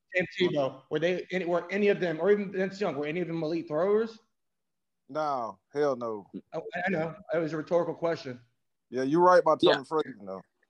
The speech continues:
Speaker 3: Hey, but look, though, but you, but now you making my point. They
Speaker 2: Hey,
Speaker 3: weren't
Speaker 2: hey,
Speaker 3: elite throwers,
Speaker 2: hey,
Speaker 3: so,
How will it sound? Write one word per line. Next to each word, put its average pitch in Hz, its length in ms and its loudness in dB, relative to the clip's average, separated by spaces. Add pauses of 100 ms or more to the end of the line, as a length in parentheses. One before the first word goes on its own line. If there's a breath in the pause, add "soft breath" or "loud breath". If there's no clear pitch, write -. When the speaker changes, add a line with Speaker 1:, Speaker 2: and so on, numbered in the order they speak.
(100)
Speaker 3:
Hey, 190 380 6
but 190 140 6
look, 220 220 4
though, 170 260 2
but 147 200 -4
you, 247 160 -6
but 240 160 0
now 220 140 -2
you 220 160 -2
making 196 280 0
my 233 120 -2 (100)
point. 170 200 -8 (260)
They 170 220 4
Speaker 2:
Hey, 170 80 6
Speaker 3:
weren't 196 160 8
Speaker 2:
hey, 220 120 8
Speaker 3:
elite 208 220 6
throwers, 240 320 4
Speaker 2:
hey, 208 40 4
Speaker 3:
so, 180 80 2